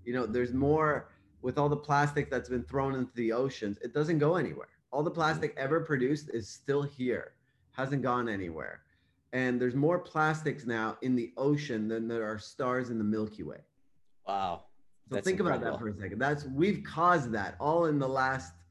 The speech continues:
Speaker 1: you know, thirty, forty years. We've
Speaker 2: Yeah.
Speaker 1: caused all that waste. So it's really become fundamental for us to educate people, to also help people. These are easy habits that we can all change.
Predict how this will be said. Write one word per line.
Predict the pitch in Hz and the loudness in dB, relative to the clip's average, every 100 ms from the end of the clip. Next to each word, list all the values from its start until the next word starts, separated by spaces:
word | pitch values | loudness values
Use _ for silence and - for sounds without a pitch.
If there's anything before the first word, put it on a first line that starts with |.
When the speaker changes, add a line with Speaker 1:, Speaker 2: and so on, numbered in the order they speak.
| _ _ _ | _ _ _
Speaker 1:
you | 123 | -4
know, | 123 | -4
thirty, | 117 - 147 147 | -2 4 6 6
forty | 143 139 135 127 | 4 0 2 2
years. | 127 123 95 90 - - | 2 2 0 -4 -8 -6
We've | 127 | -4
Speaker 2:
Yeah. | 98 101 | -2 0
Speaker 1:
caused | 123 120 92 _ _ - | 0 0 -6 _ _ -4
all | 139 135 120 | -2 0 0
that | 120 110 107 | -2 -2 -4
waste. | 107 78 82 - | -6 -6 -12 -6
So | 135 127 - - - - - | -2 -2 -4 -10 -20 -20 -8
it's | 139 139 | -6 0
really | 156 185 | 2 2
become | 160 156 147 | 2 0 0
fundamental | 147 139 135 135 135 | 0 0 0 -2 -4
for | - 117 | -4 -2
us | 120 - | -2 -4
to | - - | -10 -4
educate | 127 131 139 117 101 - | -2 -2 -2 -4 -6 -6
people, | 104 101 101 101 | -8 -6 -6 -6
to | 101 - | -8 -8
also | 123 120 117 | -8 -8 -12
help | 104 143 160 160 | -6 -2 0 -2
people. | - 107 101 92 98 - _ _ _ _ - | -6 -8 -6 -6 -6 -10 _ _ _ _ -2
These | 143 151 | 0 2
are | 160 - - _ _ _ | 0 -2 -12 _ _ _
easy | 151 165 151 160 | 0 2 0 -2
habits | 143 - 135 127 110 107 | -4 -2 0 0 -2 -4
that | 110 104 | -6 -4
we | 120 | -4
can | 110 117 | -4 -4
all | 107 104 | -4 -4
change. | - 143 110 - | -6 -6 -6 -8